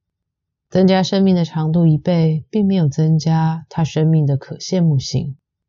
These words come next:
也不影响对他总和的快乐经验的判断。显然的，他的生命是切一片圆形下来代表，而不是看一序列的时间切片。因此，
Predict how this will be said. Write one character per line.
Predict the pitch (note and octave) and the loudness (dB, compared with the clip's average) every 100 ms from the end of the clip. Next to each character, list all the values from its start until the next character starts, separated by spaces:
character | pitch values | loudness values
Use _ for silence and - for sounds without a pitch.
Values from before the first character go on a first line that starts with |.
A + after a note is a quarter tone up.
| _ | _
也 | - F3 | -2 -2
不 | E3 G3 | 2 2
影 | E3 F3 | 4 2
响 | E3+ F3 D#3+ D3+ C#3+ | 0 -2 -2 -2 -4
对 | E3+ | -2
他 | D#3+ D#3+ | -2 -2
总 | D3+ D3 C#3 | -2 -2 -2
和 | C#3 | -2
的 | D#3 | -4
快 | D3+ - F3+ | -6 -6 -4
乐 | D#3+ D3+ | -2 -4
经 | D3+ F3+ | -2 -2
验 | F#3+ | 0
的 | D#3+ | -2
判 | C#3 G3+ G#3+ C3+ | -4 -6 -2 -2
断。 | B2 C3 _ _ _ _ _ _ _ _ | -2 -12 _ _ _ _ _ _ _ _
显 | - E3 D#3 | -4 0 0
然 | D3+ D3+ | 0 -2
的， | D3+ D#3+ D#3 C#3 _ _ _ _ _ _ | -2 -2 -2 -4 _ _ _ _ _ _
他 | F3+ | -2
的 | F3 | 0
生 | F3 F3+ F3 | 0 0 2
命 | F#3 F3+ E3+ | 4 4 2
是 | D#3+ E3+ | 0 -2
切 | - F3+ | -2 0
一 | E3 | 0
片 | F3 E3 | 2 2
圆 | D3 E3+ | 2 -2
形 | - D#3 D#3+ | 0 0 0
下 | E3 F#3+ | -2 -4
来 | D#3 | -2
代 | D#3 G#3 D#3+ | -4 -6 -4
表， | C3 C#3+ - _ _ _ _ _ | -4 -8 -14 _ _ _ _ _
而 | D#3 D#3+ | -4 0
不 | D3+ | 0
是 | D#3 E3+ E3 | 0 0 -2
看 | F3+ E3 D3+ | 0 0 0
一 | |
序 | C#3 - F3+ | -2 -2 0
列 | D#3 D3+ | 2 2
的 | C3+ C3+ | 0 0
时 | B2+ C3 | 0 -4
间 | B2+ D3 | -2 -2
切 | C#3+ - F3 | -2 -4 -4
片。 | - D#3 A2+ _ _ _ _ _ _ _ _ - | -2 -2 -4 _ _ _ _ _ _ _ _ -4
因 | D#3 D3+ | 0 0
此， | C#3+ - - C3+ | 0 -6 -6 -6